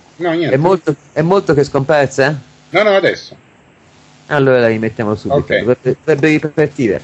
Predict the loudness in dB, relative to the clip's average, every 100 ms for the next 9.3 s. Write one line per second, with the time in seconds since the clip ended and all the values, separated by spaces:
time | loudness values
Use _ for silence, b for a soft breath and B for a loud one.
0 | -10 -20 -4 -2 0 0 2 0 -2 -6
1 | -4 -2 -2 -2 -4 -4 -6 -12 -10 -12
2 | -14 -20 -6 0 0 0 -2 -2 -2 0
3 | 0 0 -2 -2 0 0 -2 -4 -6 -6
4 | -6 -6 -6 -4 -2 0 2 2 2 2
5 | 2 0 -2 0 -2 -2 -4 -2 0 -2
6 | 0 0 2 0 0 0 0 -2 -4 -4
7 | -4 -2 -6 -6 -4 -2 -2 -4 -6 -6
8 | -6 -4 -2 -2 -4 -4 -6 -2 -2 0
9 | 0 0 -2